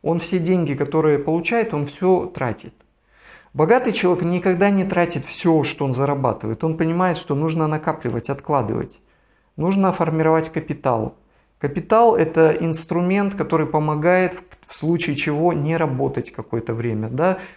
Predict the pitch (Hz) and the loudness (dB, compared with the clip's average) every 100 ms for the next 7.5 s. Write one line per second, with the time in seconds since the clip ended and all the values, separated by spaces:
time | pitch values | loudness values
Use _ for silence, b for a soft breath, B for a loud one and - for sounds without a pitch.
0 | B 135 135 165 185 190 165 165 147 - | B -8 -2 -2 -2 -2 -4 -2 -4 0
1 | 147 143 - 151 151 170 - 139 147 147 | -2 -2 -4 -2 -2 -2 -2 -2 0 0
2 | 147 127 113 - 117 - - 127 156 160 | 0 0 0 -4 -14 -14 -12 -6 -4 -6
3 | B B B 143 - - 208 214 170 160 | B B B -4 -2 2 2 2 2 2
4 | 170 156 160 160 160 165 170 190 190 151 | 0 0 0 -2 -2 -2 0 0 0 2
5 | 156 156 156 156 165 175 175 - 135 165 | 2 4 4 2 2 0 -2 -8 -6 -6
6 | - 131 147 151 143 123 117 - 113 107 | -6 -4 -4 -2 -2 -2 -4 -6 -6 -4
7 | 104 107 107 98 | -2 -2 -4 -8